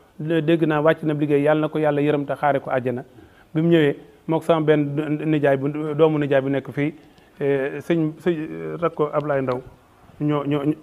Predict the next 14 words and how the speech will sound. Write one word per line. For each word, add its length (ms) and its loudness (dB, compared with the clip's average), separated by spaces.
A-, 160 4
Alaaji 320 8
Ndaw, 200 2
ñoo, 200 4
ñoo, 160 4
ñoo 140 2
doon 180 8
natt 200 0
dëkk 200 0
bi. 120 -6
Kon 160 -4
sëñ 220 0
Béthio 260 0
Thioune 260 -2